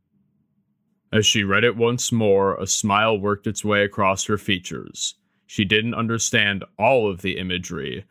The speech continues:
but it seemed as though he felt guilty about something. If Satori felt guilty enough to fall on his sword, then why shouldn't he go through with it? And if Satori did, then wouldn't that make Daisetsu, as the next surviving kin,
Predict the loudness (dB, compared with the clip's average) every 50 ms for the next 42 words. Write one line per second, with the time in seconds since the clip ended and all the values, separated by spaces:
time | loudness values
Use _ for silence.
0 | _ _ _ -10 -6 -6 -6 -4 -4 0 0 0 0 0 -2 -4 -2 0 2 2
1 | 2 2 0 -2 0 0 -2 -2 -4 -4 -2 0 0 0 -2 0 0 0 0 0
2 | -2 -2 -2 -4 -6 -6 -4 -4 -2 0 2 2 0 0 -4 -8 -12 -14 -14 -14
3 | -16 -20 -20 -20 _ _ _ _ _ _ _ _ _ _ _ _ _ _ _ -8
4 | -6 -4 -2 -2 -2 -2 -2 0 2 4 4 2 2 2 0 0 0 0 -4 -2
5 | 0 2 2 2 2 0 0 2 2 0 0 0 -6 -6 -2 0 2 2 4 2
6 | 2 0 -2 -4 -4 -4 0 2 4 4 4 2 0 -6 -10 -16 -18 _ _ _
7 | _ _ -6 -4 -2 -2 0 0 0 0 0 -2 -2 -2 -2 0 0 -4 -6 -4
8 | -4 -4 -2 -2 -4 -6 -6 -10 -8 -6 -6 -6 -4 -6 -10 -10 -10 -14 -14 _
9 | _ _ _ _ _ _ _ _ _ _ _ 0 0 0 2 2 0 0 0 -2
10 | 2 2 4 4 2 0 -2 -4 2 2 4 4 4 0 -4 -6 -10 -12 _ _
11 | _ _ _ -2 0 0 0 0 0 0 0 0 0 0 0 2 0 -2 0 0
12 | -2 0 0 -2 0 0 -2 -2 -2 -2 0 0 2 2 0 -2 -4 -4 -4 -4
13 | -2 -2 -2 -2 -2 -4 -4 -4 -4 -2 0 2 2 2 2 2 -2 -4 -6 -6
14 | -10 -4 -2 -2 0 0 -2 -6 -6 -8